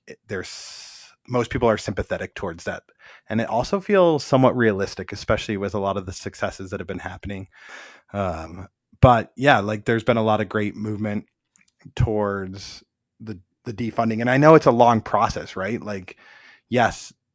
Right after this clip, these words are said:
Minneapolis City Council voted unanimously to, to, um, defund or abolish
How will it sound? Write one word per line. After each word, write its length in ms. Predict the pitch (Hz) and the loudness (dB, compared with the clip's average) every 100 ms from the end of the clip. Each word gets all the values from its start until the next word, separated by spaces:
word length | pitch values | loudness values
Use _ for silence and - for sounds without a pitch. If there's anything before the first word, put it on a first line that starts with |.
| _ | _
Minneapolis 640 | 131 123 110 101 - 104 104 | -2 0 0 0 0 0 -6
City 300 | - 107 98 | -8 -8 -6
Council 580 | - 98 - 104 101 104 - _ _ - | -6 -6 -6 -6 -6 -8 -12 _ _ -10
voted 420 | 110 104 101 92 | -6 -4 -6 -6
unanimously 800 | 101 98 98 98 98 - 98 95 | -6 -6 -8 -10 -12 -12 -12 -8
to, 200 | 104 90 _ _ _ _ _ - | -10 -12 _ _ _ _ _ -6
to, 560 | 107 98 95 95 95 - _ _ _ _ _ _ _ | -4 -2 -4 -6 -8 -12 _ _ _ _ _ _ _
um, 580 | 95 80 73 69 80 87 _ _ _ _ 117 | -14 -12 -14 -16 -16 -18 _ _ _ _ -10
defund 400 | 117 107 104 101 | -8 -6 -6 -6
or 80 | |
abolish 500 | 101 104 98 101 - | -6 -4 -4 -6 -12